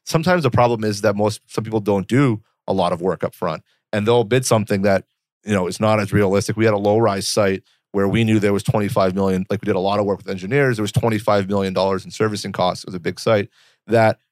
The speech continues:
the broker didn't know about, the vendor didn't believe. And then sure enough, someone else tied it up. Then they went ahead and found it out, you know, tried to give them a haircut. They got mad. They walked away. Transaction fell apart. We had moved on to something else in the area.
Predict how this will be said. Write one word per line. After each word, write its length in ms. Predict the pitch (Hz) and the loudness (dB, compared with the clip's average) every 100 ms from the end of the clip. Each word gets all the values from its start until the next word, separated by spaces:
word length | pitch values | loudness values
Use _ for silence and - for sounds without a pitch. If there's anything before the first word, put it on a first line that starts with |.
| _ | _
the 60 | 107 | 0
broker 260 | 120 120 | 2 2
didn't 160 | 113 104 | 0 0
know 80 | 107 | 0
about, 240 | 104 101 | 2 0
the 40 | 90 | 0
vendor 220 | 107 101 | 0 2
didn't 140 | 92 | 0
believe. 500 | 104 147 156 123 117 - _ - | 0 0 2 0 -2 -10 _ -4
And 60 | 117 | 0
then 80 | 107 | 0
sure 200 | - 120 | 4 4
enough, 400 | 113 110 - - _ _ _ | 4 2 -4 -18 _ _ _
someone 240 | - 107 | -2 2
else 160 | 104 98 | 0 0
tied 200 | 120 98 | -2 0
it 80 | 135 | 2
up. 240 | 165 - _ _ _ - | 0 0 _ _ _ -6
Then 300 | 107 104 98 | 0 2 4
they 100 | 98 | 2
went 160 | 101 | 2
ahead 160 | 90 98 | 2 -2
and 160 | 90 | -2
found 220 | - 95 110 | -2 -2 2
it 60 | |
out, 280 | 180 190 - _ _ _ _ - | 4 2 0 _ _ _ _ -4
you 80 | 117 | 0
know, 100 | 90 | 0
tried 160 | - | 0
to 40 | 90 | 0
give 100 | 90 | 0
them 60 | |
a 40 | 98 | 2
haircut. 400 | 156 156 147 - | 2 2 -4 -4
They 80 | 87 | -6
got 160 | 92 | -4
mad. 260 | 147 147 139 | 0 0 0
They 80 | 92 | 0
walked 220 | 90 - | -2 -2
away. 280 | 120 127 127 | 0 0 0
Transaction 400 | - 92 98 - | -4 -6 -6 -8
fell 140 | 101 | -8
apart. 420 | - 151 139 127 _ _ _ - | -2 0 2 0 _ _ _ -6
We 100 | 104 | -2
had 140 | 104 | 0
moved 180 | 98 90 | 0 0
on 140 | 98 92 | 0 -2
to 60 | |
something 260 | - 95 92 | -4 -4 -2
else 200 | 92 - | -2 -2
in 60 | |
the 120 | 92 110 | -2 0
area. 500 | 135 127 120 117 | 2 2 2 0